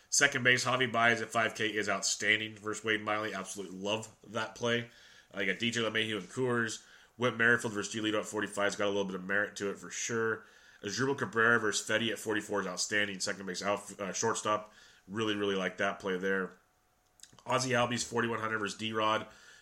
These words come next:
Could be in play for you. Rugi Odor at forty-one is not horrible either. Cesar Hernandez has been hitting it a lot better lately. He's forty-one hundred versus Fedde.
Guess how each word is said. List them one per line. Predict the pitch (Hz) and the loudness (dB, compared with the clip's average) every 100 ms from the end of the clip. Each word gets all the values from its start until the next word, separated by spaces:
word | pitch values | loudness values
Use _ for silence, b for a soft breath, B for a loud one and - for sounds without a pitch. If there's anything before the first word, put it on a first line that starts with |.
| B | B
Could | - 117 | -4 0
be | 120 | 0
in | 113 | 0
play | 113 110 | 0 -2
for | - 110 | 0 -2
you. | 110 | 0
Rugi | 113 110 | -2 0
Odor | 104 95 104 | -2 0 0
at | 98 | -2
forty-one | 98 101 98 95 | -4 -4 -4 -6
is | 95 | -6
not | 95 - | -8 -6
horrible | 101 101 90 - | -6 -6 -6 -8
either. | 113 110 107 101 B B B B | -4 0 0 -2 B B B B
Cesar | - 117 143 | -4 0 0
Hernandez | 123 113 120 | 4 4 4
has | 113 | 0
been | 101 | -2
hitting | 113 107 | -2 -2
it | |
a | 101 | 0
lot | 104 92 101 | 0 0 -2
better | 98 95 | 0 0
lately. | 98 95 | 0 -2
He's | 95 | -6
forty-one | 101 101 95 92 | -4 -2 -2 -4
hundred | 101 98 | -4 -4
versus | 87 - | -6 -2
Fedde. | 110 113 98 | 0 0 -2